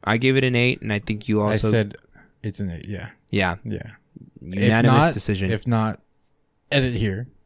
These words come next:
Speaker 2: I said it was an eight. <laughs>
Speaker 1: Uh, so don't forget to check us out on Instagram at H S T S C thirty-three, also on Twitter, Facebook, Hidden Shadows of the Secret Chamber. Mister Khan,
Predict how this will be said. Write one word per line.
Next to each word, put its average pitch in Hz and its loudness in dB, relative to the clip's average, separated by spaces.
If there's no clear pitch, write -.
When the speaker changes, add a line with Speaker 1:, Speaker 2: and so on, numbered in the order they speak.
Speaker 2:
I - 0
said 110 0
it 107 0
was 104 2
an 107 2
eight. 104 -2
<laughs> 117 0
Speaker 1:
Uh, 113 4
so 120 2
don't 127 2
forget 135 0
to 127 0
check - 0
us - -2
out 107 0
on 110 0
Instagram 104 0
at 98 0
H 107 -4
S 104 0
T 104 0
S 92 2
C 127 2
thirty-three, 127 0
also 113 0
on 117 0
Twitter, 113 0
Facebook, 135 0
Hidden 123 2
Shadows 113 2
of 98 -4
the 95 -4
Secret 104 -2
Chamber. 135 2
Mister 110 0
Khan, 156 2